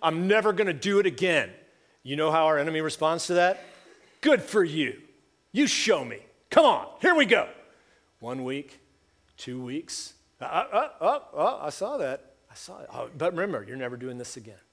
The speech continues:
Here we go." And then you do it again. He's like, "Oh, man, I thought you said you weren't doing it again." Well, you can't tell anybody now.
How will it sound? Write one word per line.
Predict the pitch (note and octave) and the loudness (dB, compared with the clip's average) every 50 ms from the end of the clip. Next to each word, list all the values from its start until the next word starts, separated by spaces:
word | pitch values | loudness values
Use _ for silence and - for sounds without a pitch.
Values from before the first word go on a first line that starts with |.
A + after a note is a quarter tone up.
| _ _ _ _ _ _ _ - | _ _ _ _ _ _ _ -10
Here | B2+ C3 | -8 -8
we | B2+ C3 | -6 -8
go." | A#2+ A#2+ G#2 - - _ _ _ _ _ _ _ _ _ | -8 -10 -12 -14 -16 _ _ _ _ _ _ _ _ _
And | - G#2 | -20 -16
then | A2+ A#2 | -14 -14
you | A2+ | -12
do | G#2 A#2 A#2+ | -12 -10 -10
it | A#2 A2+ | -10 -10
again. | G#2 A2+ B2 B2 A2 G#2+ | -10 -10 -8 -10 -10 -10
He's | G#2+ G#2 A2 | -12 -16 -16
like, | A2 - | -16 -16
"Oh, | A#2 C3 D3+ D3+ C#3+ C3 | -14 -10 -10 -8 -8 -10
man, | C3 C#3 D3+ E3+ F3 E3+ D3+ A#2+ F#2+ - - _ _ _ _ _ _ _ _ _ _ _ _ _ _ _ _ _ _ _ - | -10 -10 -10 -8 -8 -8 -10 -10 -12 -16 -20 _ _ _ _ _ _ _ _ _ _ _ _ _ _ _ _ _ _ _ -18
I | A#2+ | -14
thought | - D3 C#3 C3+ | -12 -12 -12 -12
you | C3 | -12
said | A#2 - D#3 C#3+ C3 | -10 -6 -6 -6 -6
you | C3 | -6
weren't | C3 C3+ C3+ A2 | -8 -8 -8 -8
doing | B2+ D3 E3+ D#3+ | -8 -8 -8 -8
it | A2 G2+ | -10 -12
again." | F#2 G#2 G2+ F#2+ | -14 -18 -18 -16
Well, | G2+ G#2+ | -14 -14
you | A2 A2 G#2 | -14 -14 -14
can't | - C#3+ C#3 - | -12 -14 -12 -12
tell | - D3 | -12 -12
anybody | D3+ A#2+ G#2+ A2+ G2+ G2 | -12 -12 -12 -14 -14 -14
now. | G#2 B2 F3+ F#3+ F2+ B2 F#3+ | -12 -12 -12 -12 -14 -16 -20